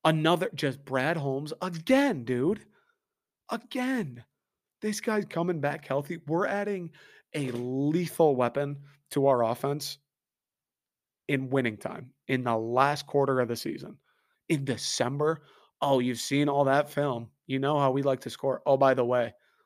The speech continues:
we're about to add one of the fastest guys in the entire league.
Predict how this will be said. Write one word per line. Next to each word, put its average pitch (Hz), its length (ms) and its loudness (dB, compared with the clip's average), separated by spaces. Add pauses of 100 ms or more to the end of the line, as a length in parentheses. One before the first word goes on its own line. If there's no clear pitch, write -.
(800)
we're 151 300 6
about 143 240 6
to 139 80 4
add 131 240 6
one 131 100 2
of 131 80 0
the 123 80 0
fastest 127 520 0
guys 120 280 2
in 127 100 -2
the 123 100 -2
entire 117 380 0
league. 113 360 -4